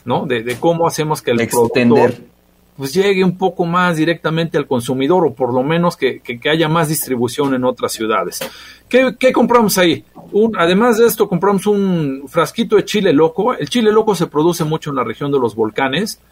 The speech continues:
Speaker 1: Es un, eh, chile como este tamaño, verde, tiene como arrugas, como rayitas. Es,
Speaker 2: Ujú.
Speaker 1: es muy raro a la vista. Dices, "Bueno, ¿eso qué?". La verdad es que el picor nos decepcionó.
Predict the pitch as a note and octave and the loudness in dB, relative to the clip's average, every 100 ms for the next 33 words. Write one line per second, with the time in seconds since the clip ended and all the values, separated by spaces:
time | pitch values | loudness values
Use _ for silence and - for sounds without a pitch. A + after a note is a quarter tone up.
0 | _ _ - G3+ A3 G3+ F#3 E3 D#3 D3 | _ _ -2 0 2 2 2 0 -2 -4
1 | C#3+ C3 C#3+ C3+ G#3 G3 E3 F#3+ F#3+ D3 | -4 -2 -2 -2 -2 0 2 0 0 0
2 | C#3+ D#3 E3 G#3 A#3+ - _ _ _ - | 0 0 0 -2 -4 -8 _ _ _ -10
3 | D#3+ G3 G#3 G#3+ A3+ A#3+ A#3+ F#3 D3+ C#3+ | 2 4 6 4 2 2 2 2 2 4
4 | F3+ G3+ A3 E3 C3 B2+ B2+ D3+ - C4+ | 4 2 0 0 0 0 0 -2 -2 -4
5 | - G#2+ G2+ G#2 G2+ D3 F3+ F#3+ F3 E3 | -4 -6 -4 -4 -4 0 2 4 4 4
6 | E3 C#3 A#2+ C#3 - C3 C#3 C3+ C#3+ D3+ | 4 2 2 0 0 0 0 -2 -4 -4
7 | D3 C3 D#3 D3 _ - - - - _ | -4 -4 -4 -4 _ -18 -16 -16 -20 _
8 | _ _ _ - F#3 F#3 F#3+ A3+ A#3+ A#3+ | _ _ _ 0 2 4 4 4 2 2
9 | A3 - - - G3 G3 A#3 B3 - - | 0 2 -2 0 2 4 2 -4 -12 -4
10 | D3 C#3+ C#3 C3+ C#3+ C#3 D#3 D3+ D3+ B2 | 0 0 0 0 -2 -2 -4 -2 -2 -4